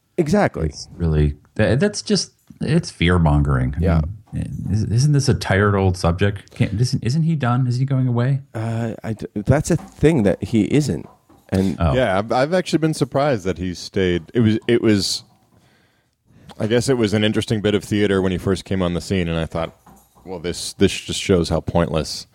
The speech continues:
Speaker 3: all of political theater is."
Speaker 1: Mm-hmm.
Speaker 3: But he'll go away, and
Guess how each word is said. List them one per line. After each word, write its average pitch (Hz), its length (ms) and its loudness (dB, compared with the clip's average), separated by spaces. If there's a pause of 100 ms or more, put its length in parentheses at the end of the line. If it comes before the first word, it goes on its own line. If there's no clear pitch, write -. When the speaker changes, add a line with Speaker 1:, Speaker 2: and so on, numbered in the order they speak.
(600)
Speaker 3:
all 95 200 0
of 85 80 -6
political 82 360 -4
theater 80 360 -2
is." 76 340 -4
Speaker 1:
Mm-hmm. 113 420 0
Speaker 3:
But 95 140 2
he'll 92 160 2
go 85 240 2
away, 78 440 0 (100)
and 78 300 -6